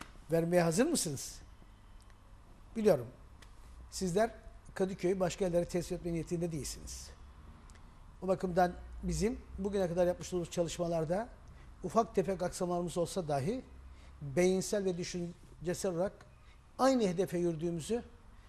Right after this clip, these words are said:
ve hiçbir zaman ilkelerimizden taviz vermediğimizi çok iyi biliyorsunuz.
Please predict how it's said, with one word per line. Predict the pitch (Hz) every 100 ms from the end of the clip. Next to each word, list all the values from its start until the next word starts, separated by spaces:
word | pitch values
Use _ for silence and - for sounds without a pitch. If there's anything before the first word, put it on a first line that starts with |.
| - 180
ve | 180
hiçbir | 175 233
zaman | 180 185 170 175 - - - - - -
ilkelerimizden | 185 190 180 175 190 196 -
taviz | 175 170
vermediğimizi | 185 156 156 147 214 175
çok | 202 -
iyi | 135
biliyorsunuz. | 120 120 - - - -